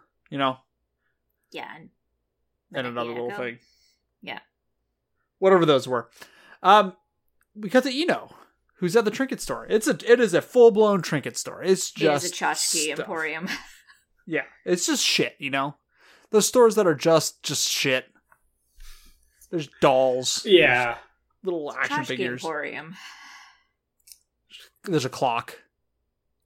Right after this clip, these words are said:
Speaker 2: There's always a clock.
Speaker 1: There's always a clock.
Speaker 2: Do you guys have clocks?
Speaker 3: Yeah.
Speaker 1: N-, in my house?
Speaker 2: Like, like a clock that is only a clock.
Speaker 1: No.
Speaker 3: Yes.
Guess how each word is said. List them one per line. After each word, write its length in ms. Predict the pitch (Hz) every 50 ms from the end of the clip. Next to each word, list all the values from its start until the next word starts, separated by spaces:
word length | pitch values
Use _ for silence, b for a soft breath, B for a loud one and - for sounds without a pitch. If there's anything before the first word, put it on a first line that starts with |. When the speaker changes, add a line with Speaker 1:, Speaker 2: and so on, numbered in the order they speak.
| _ _ _ _ _ _ _
Speaker 2:
There's 180 | 170 180 -
always 280 | 160 160 160 127 156 -
a 40 | -
clock. 440 | _ - - - - - - _ - _ -
Speaker 1:
There's 120 | 151 139
always 220 | 143 135 131 127
a 40 | 127 -
clock. 440 | - - 131 117 117 117 - - _ _ _ _ _ _ _ _ _ _ _ _ _ _ _ _ _ _ _ _ _ _ _ _ _ _
Speaker 2:
Do 80 | - 285
you 80 | 392 453
guys 120 | 370 -
have 180 | - 208 214 208 _
clocks? 560 | - - 190 196 202 196 _ - - - - _ _ _ _ _ _ _ _ _ _ _
Speaker 3:
Yeah. 200 | 320 359 - -
Speaker 1:
N-, 220 | 160 151 160 170 _ _ _ _ _ _ _ _ _ _ _ _ _ _ _ _ _ _ _ _ _ -
in 160 | 202 180 175
my 100 | 185 160
house? 520 | 135 135 135 202 320 359 - - - - _ _ _ _ _ _ _ _ _ _ _ _ _ _
Speaker 2:
Like, 380 | 196 208 202 196 185 - - _ _ _ _ _ _ _ _ _ _ _ _ _ _
like 180 | 196 196 190 196
a 60 | 190
clock 440 | 190 - - 180 185 185 185 190 _
that 140 | 185 180 175
is 120 | 165 156 -
only 360 | 147 156 151 151 147 - -
a 80 | - -
clock. 420 | - - - - - - _ _ _ _ _ _ _ -
Speaker 1:
No. 200 | 302 302 156 - - - _ _ _ _ _ _ _ _ _ _
Speaker 3:
Yes. 480 | - 156 - - - - - - -